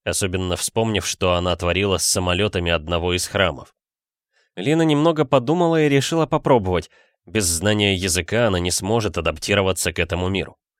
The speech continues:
А адаптироваться придется. Без помощи местных жителей гипердвигатель не создать. «Я просто передаю тебе смысл слов напрямую»,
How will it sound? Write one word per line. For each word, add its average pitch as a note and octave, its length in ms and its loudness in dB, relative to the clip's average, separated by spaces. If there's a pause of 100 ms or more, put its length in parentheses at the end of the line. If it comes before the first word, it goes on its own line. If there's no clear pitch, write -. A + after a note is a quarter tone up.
(180)
А A2+ 140 4
адаптироваться C#3 760 0
придется. B2+ 600 0 (200)
Без F#2 240 -6
помощи G#2 380 0
местных G2 380 -2
жителей F#2+ 360 -2
гипердвигатель F2 800 -4
не F2 100 -2
создать. E2 540 -4 (1700)
«Я A#2+ 260 -2
просто C3 360 -2
передаю A#2+ 540 0
тебе A#2+ 280 -2
смысл A#2+ 460 0
слов B2 360 -2
напрямую», A#2 580 -2